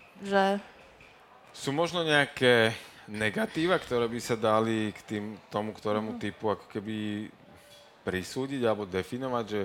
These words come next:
Speaker 2: toto je nevýhoda tých extrovertov a toto je nevýhoda tých, eh, introvertov?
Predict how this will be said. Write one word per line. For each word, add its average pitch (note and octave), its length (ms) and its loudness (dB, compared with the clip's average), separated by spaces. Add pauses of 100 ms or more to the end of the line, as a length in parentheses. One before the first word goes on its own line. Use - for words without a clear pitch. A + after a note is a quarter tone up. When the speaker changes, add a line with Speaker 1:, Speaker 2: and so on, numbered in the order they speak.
(960)
Speaker 2:
toto A#2+ 320 4
je A2+ 400 6
nevýhoda A2+ 560 -2
tých G2+ 240 -4
extrovertov A2+ 640 -2
a G2+ 80 -4
toto - 240 -8
je G#2+ 80 0
nevýhoda G2+ 560 -4
tých, G2+ 240 -12 (160)
eh, F#2+ 180 -6
introvertov? C#3 680 -6